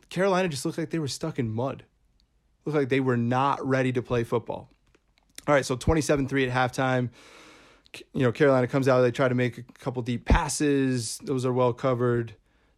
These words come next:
Jimmy G goes down for a safety, and then they get a quick touchdown with McCaffrey. It's arguable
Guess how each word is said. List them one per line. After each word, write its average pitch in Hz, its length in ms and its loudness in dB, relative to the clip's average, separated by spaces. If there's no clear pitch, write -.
Jimmy 202 220 2
G 196 180 2
goes 175 180 4
down 175 180 2
for 175 80 2
a 160 60 2
safety, 170 720 2
and 143 140 2
then 135 360 2
they 135 120 0
get 156 140 0
a 160 40 -2
quick 156 280 -2
touchdown 147 360 0
with 135 120 0
McCaffrey. 135 800 -2
It's 123 200 -8
arguable 139 1000 2